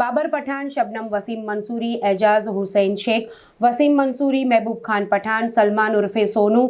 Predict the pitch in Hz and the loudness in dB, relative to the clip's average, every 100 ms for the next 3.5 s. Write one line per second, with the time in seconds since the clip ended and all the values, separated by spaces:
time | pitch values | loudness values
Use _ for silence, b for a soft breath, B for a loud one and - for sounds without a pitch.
0 | 254 B B - 247 320 349 269 254 254 | -2 B B -2 0 2 2 0 -2 -4
1 | 294 262 226 226 226 - 254 262 285 277 | -4 -4 -4 -4 -6 0 2 2 2 2
2 | 277 240 240 277 294 302 240 202 214 214 | 4 2 2 2 2 2 2 2 0 2
3 | 220 240 262 233 226 | 2 0 0 2 0